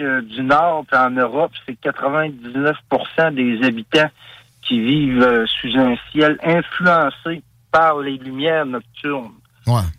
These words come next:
Speaker 2: pas surprenant, là. Le un pour cent, tu sais, c'est vraiment, <laughs> c'est le Yukon où tu, tu rêves d'aller, il y a peut-être des zones là, mais sinon, au Québec, faut que tu sois, euh, faut que tu sois perché loin en tabarcelac
Speaker 1: À
Speaker 2: pour
Speaker 1: mon,
Speaker 2: te l'éviter.
Speaker 1: moi, à mon camp, quand que,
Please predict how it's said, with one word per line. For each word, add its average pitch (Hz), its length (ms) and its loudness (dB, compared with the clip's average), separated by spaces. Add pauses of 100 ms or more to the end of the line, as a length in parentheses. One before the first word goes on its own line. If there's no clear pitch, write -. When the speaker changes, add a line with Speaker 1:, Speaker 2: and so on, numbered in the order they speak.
(120)
Speaker 2:
pas 123 60 -2
surprenant, 110 540 0
là. 127 120 2
Le 117 100 0
un 135 160 4
pour 123 160 0
cent, 147 260 2
tu - 60 -4
sais, 135 100 2
c'est 113 240 2
vraiment, 110 340 2 (220)
<laughs> - 240 -20
c'est 127 180 0
le 135 80 2
Yukon 180 640 4
où 180 80 2
tu, 147 340 0
tu 135 140 -4
rêves 143 280 2
d'aller, 135 340 2
il 180 80 0
y 143 40 0
a 117 80 0
peut-être 127 400 -2
des 127 200 4
zones 123 340 4
là, 151 100 4
mais 127 80 4
sinon, 139 400 -2 (320)
au 127 120 -2
Québec, 143 440 2
faut 117 140 -2
que 104 60 0
tu 120 100 -2
sois, 120 260 0
euh, 98 540 0
faut - 100 -10
que 101 60 -6
tu - 80 -8
sois 120 160 0
perché 104 340 0
loin 110 320 0
en 92 60 -2
tabarcelac 92 500 -4
Speaker 1:
À 127 60 6
Speaker 2:
pour 139 80 2
Speaker 1:
mon, 160 320 6
Speaker 2:
te - 40 -2
l'éviter. 95 260 -2
Speaker 1:
moi, 185 140 0
à 190 60 0
mon 175 320 2
camp, 190 260 4
quand 302 240 0
que, 135 540 0